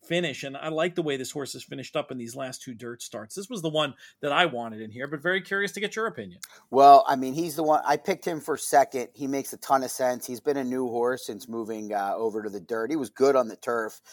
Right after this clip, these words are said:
Speaker 2: but really, uh, finished well in that maiden special weight win at a mile and a sixteenth. His first try gone two turns on the dirt and backed it up with a good effort, a first level allowance race on the Arlington Million Day undercard. He, he lost by a neck,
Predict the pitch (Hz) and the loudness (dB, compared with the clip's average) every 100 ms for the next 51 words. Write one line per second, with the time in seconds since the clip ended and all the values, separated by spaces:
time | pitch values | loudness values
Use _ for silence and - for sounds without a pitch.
0 | - _ 110 104 123 120 113 107 104 98 | -20 _ -6 -2 0 2 0 -2 -4 -6
1 | - 135 123 - 123 123 120 107 110 113 | -6 -6 -6 -2 2 4 2 0 -6 -6
2 | 113 107 107 - 117 - 113 110 107 107 | -8 -8 -10 -4 -4 -2 -4 -4 -6 -8
3 | 107 104 107 107 107 98 107 - 113 104 | -8 -6 -4 -4 -6 -10 -14 -14 -14 -14
4 | 104 - 117 107 - 113 110 104 92 120 | -14 -8 -8 -8 -4 -2 -2 -6 -10 -14
5 | 110 - 110 104 101 _ _ _ - 127 | -14 -10 -10 -10 -14 _ _ _ -2 0
6 | 120 110 120 117 113 110 117 143 - 135 | 0 -4 -2 -2 -2 -4 2 2 2 2
7 | 117 - 135 113 87 120 113 113 - 110 | 4 2 0 -8 -2 0 2 2 0 -6
8 | 101 113 107 113 107 104 101 104 - - | -6 -8 -6 -2 -4 -4 -10 -12 -18 -8
9 | 110 107 104 - 107 104 - - _ - | -6 -6 -8 -8 -6 -6 -10 -16 _ -12
10 | - 131 123 117 120 110 120 104 113 110 | -2 0 2 2 2 -2 -8 -8 -8 -8
11 | 104 104 107 110 113 - 104 101 101 110 | -6 -4 -4 -6 -6 -2 0 0 -4 -12
12 | - 175 180 180 - 156 131 120 127 139 | -14 0 4 4 8 8 8 4 2 2